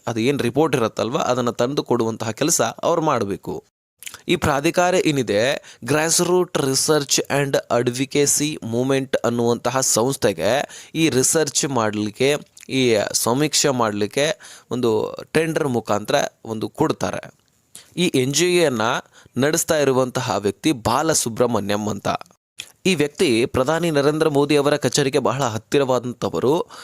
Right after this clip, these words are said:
ಅದರ ಜೊತೆಗೆ Power Within ನರೇಂದ್ರ ಮೋದಿ ಎನ್ನುವಂತಹ ಒಂದು ಪುಸ್ತಕವನ್ನ ಬರೆದು ಪ್ರಧಾನಿ ಮ-, ನರೇಂದ್ರ ಮೋದಿ ಅವರ ಪೂರ್ತಿಯಾಗಿ ಕ್ಲೋಸ್ ವ್ಯಕ್ತಿ ಇವರು. ಅಬ್ಬಬ್ಬಾ, ಅಂತಹ ಸಂಸ್ಥೆಯ ಹೆಡ್‌ಗೆ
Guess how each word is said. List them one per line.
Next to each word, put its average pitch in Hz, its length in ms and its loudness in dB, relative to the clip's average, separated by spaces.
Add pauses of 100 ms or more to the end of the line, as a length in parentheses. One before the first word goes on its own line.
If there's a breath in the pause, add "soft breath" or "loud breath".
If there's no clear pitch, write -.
(140 loud breath)
ಅದರ 156 200 2
ಜೊತೆಗೆ 147 300 0
Power 139 500 2
Within 127 280 -2
ನರೇಂದ್ರ 135 460 2
ಮೋದಿ 127 340 2
ಎನ್ನುವಂತಹ 127 500 0
ಒಂದು 123 240 0
ಪುಸ್ತಕವನ್ನ 139 760 0
ಬರೆದು 107 480 2
ಪ್ರಧಾನಿ 139 480 0
ಮ-, 117 160 2 (180)
ನರೇಂದ್ರ 131 400 2
ಮೋದಿ 123 340 2
ಅವರ 123 220 2 (720 loud breath)
ಪೂರ್ತಿಯಾಗಿ 156 460 2
ಕ್ಲೋಸ್ 143 360 2
ವ್ಯಕ್ತಿ 123 340 0
ಇವರು. 110 320 2 (840)
ಅಬ್ಬಬ್ಬಾ, 113 340 -2
ಅಂತಹ 117 680 -2
ಸಂಸ್ಥೆಯ 120 600 2
ಹೆಡ್‌ಗೆ 110 840 0